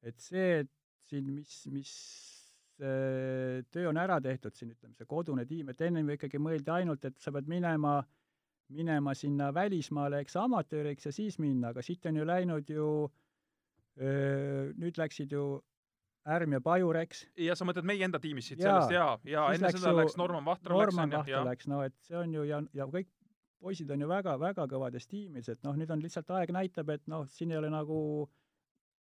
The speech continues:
Speaker 1: noh, vaja ainult ise, ise nagu mees olla ja,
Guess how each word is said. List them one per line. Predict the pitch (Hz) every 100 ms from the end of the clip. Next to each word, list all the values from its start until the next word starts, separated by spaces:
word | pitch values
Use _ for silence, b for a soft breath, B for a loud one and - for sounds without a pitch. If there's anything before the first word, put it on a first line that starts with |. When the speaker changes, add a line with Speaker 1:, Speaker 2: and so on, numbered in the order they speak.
| _ _
Speaker 1:
noh, | 151 147 - _
vaja | 156 170
ainult | 175 -
ise, | 196 160
ise | 180 180
nagu | 151 151
mees | 190 196 -
olla | 139 139 143
ja, | 139 143